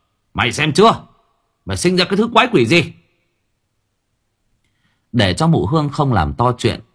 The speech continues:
Đồ Đức cực chẳng đã lại phải bỏ tiền đi mời thầy lang dân, rồi chi tiền bốc thuốc cho thằng cu Tráng.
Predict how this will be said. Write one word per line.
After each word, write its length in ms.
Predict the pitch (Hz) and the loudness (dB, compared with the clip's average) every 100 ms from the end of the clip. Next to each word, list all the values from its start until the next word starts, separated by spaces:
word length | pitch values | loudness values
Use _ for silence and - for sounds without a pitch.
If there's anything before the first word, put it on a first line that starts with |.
| _ - | _ -2
Đồ 220 | 113 104 | 0 2
Đức 240 | 190 - | 2 0
cực 140 | 90 - | -4 -4
chẳng 220 | 82 67 | -6 -6
đã 280 | 73 143 196 - _ | -4 -4 -6 -10 _
lại 320 | 90 98 - | -4 -2 -2
phải 120 | 92 | -4
bỏ 240 | 87 78 65 | -4 -4 -4
tiền 420 | - 90 85 71 - _ _ _ | -4 -2 -2 -6 -10 _ _ _
đi 440 | 120 139 139 135 - - | 0 2 2 0 -4 -6
mời 380 | 95 95 85 | -2 0 0
thầy 260 | 76 85 80 | -2 -4 -2
lang 340 | 78 98 120 | -2 -2 -2
dân, 320 | 117 135 139 113 - | 0 0 0 -2 -8
rồi 260 | - 80 76 | -8 -6 -6
chi 180 | - 120 | -2 -2
tiền 300 | 113 78 69 | 0 -4 -2
bốc 200 | 120 - | -4 -6
thuốc 240 | - 185 180 | -4 -4 -2
cho 140 | 113 | -6
thằng 220 | 104 67 62 | -6 -6 -8
cu 160 | 107 104 | -4 -4
Tráng. 360 | - 104 151 | -2 -4 -4